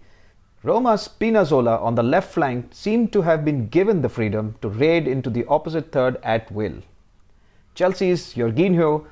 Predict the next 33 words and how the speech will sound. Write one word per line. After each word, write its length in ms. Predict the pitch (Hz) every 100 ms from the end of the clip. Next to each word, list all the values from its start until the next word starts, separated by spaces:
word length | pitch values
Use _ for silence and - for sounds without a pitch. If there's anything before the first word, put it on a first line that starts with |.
| - _ -
was 200 | 123 120
a 60 |
threat 460 | - 156 165 - -
throughout 400 | 123 143 185 -
the 80 | 123
game, 540 | 101 127 113 113 117 -
trading 360 | - 135 131 -
passes 640 | 156 165 - 160 156 - -
and 200 | 113 117
creating 500 | 151 160 160 156 - -
opportunities, 800 | 165 165 165 147 120 117 113 - _ - -
along 320 | 113 143 190
with 140 | 147
Nicolo 400 | 104 117 175 185
Barella 600 | 127 107 127 151 143 131 131 - - -
completely 640 | 113 104 156 196 - 185
dominating 760 | 156 143 147 143 135 139 143 131 -
the 80 |
midfield, 560 | 117 139 - 117 113 123 - _ _ _
even 240 | 190 240 247
in 120 | 208
the 60 | -
first 340 | 160 147 -
half 400 | 127 113 117 -
when 140 | 123 120
the 80 | 117
Italians 480 | 113 143 151 143
struggled 560 | - - 160 160 135 117 -
to 60 | 101
break 300 | 92 127 110
down 200 | 120 113
the 80 | 98
Turks. 520 | 123 85 - -